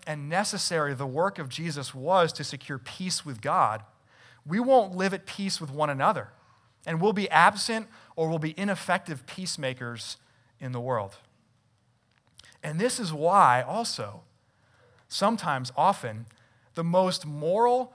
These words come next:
the most self-righteous people are the worst peacemakers. If you've ever been part of a church and you've gone like, "Why is there so much division here?" It's because when we adopt moralism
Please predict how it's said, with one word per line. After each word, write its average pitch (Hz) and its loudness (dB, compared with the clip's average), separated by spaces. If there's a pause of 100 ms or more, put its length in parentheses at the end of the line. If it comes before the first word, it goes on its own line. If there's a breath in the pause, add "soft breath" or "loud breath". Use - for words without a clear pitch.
(120 soft breath)
the 160 -4
most 175 2
self-righteous 185 0
people 127 -4 (140 loud breath)
are 160 2
the 143 -4
worst 165 0 (240 soft breath)
peacemakers. 135 -6 (600)
If - -20
you've 170 0
ever 226 6
been 220 0
part 214 2
of 196 0
a 170 2
church - 0
and 175 -8
you've 143 -8
gone 160 2
like, 139 2
"Why 135 -6
is 247 -6
there 190 -8
so - -6
much 208 -4
division 139 -6
here?" 107 -12 (600)
It's - -20
because 220 4 (260 soft breath)
when 190 0
we 254 2
adopt 202 8
moralism 147 6